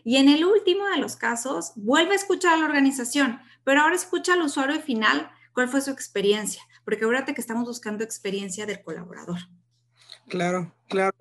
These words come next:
Speaker 2: Qué, qué, qué, qué padre, ¿no? Y yo siento que todos tenemos que estar tomando nota de, de estas recomendaciones que nos das, Edith,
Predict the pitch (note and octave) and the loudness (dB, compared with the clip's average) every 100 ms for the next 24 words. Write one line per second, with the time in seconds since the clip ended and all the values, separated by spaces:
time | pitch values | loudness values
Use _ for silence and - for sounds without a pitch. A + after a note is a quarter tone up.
0 | - A3+ - A#3 A3+ - A#3 A3+ - B3 | -20 -14 -4 -4 -4 -10 -6 -4 -4 2
1 | A3+ G3 F#3 G3 A3+ A3+ G#3 A3 G#3 A#3+ | 4 4 2 0 0 2 0 -2 -2 -4
2 | A#3+ F3 - _ _ - A#3 B3+ A#3+ A3+ | -2 -8 -10 _ _ 2 4 4 4 2
3 | A#3+ A3 F3+ G#3+ A3 G#3+ G#3+ A3 G#3+ G3+ | 0 -2 -2 0 2 2 2 2 2 0
4 | F3 G#3+ G3 E3 F3+ F3 A3 A3 G#3 E3 | 2 2 2 -2 -6 -2 0 0 -2 -4
5 | E3+ D#3 F#3+ A3 - F#3 F3+ F#3 F#3 G#3 | -4 -4 -4 -4 -4 -6 -4 -6 -4 -2
6 | A#3+ | -2